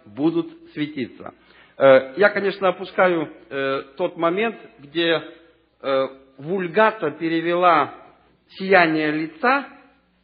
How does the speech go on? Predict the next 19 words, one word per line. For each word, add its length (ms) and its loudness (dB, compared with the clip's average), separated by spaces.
там 420 -2
буквально 720 0
гласную 640 0
другую 340 -6
добавили 720 -2
и 880 -4
написали 420 -4
как 300 -6
"роги". 520 -6
И, 200 -8
может 220 -6
быть, 160 -14
вы 140 -8
видели 380 -12
картины, 540 -10
когда 400 -6
у 180 -12
Моисея 400 -8
рисуют, 520 -8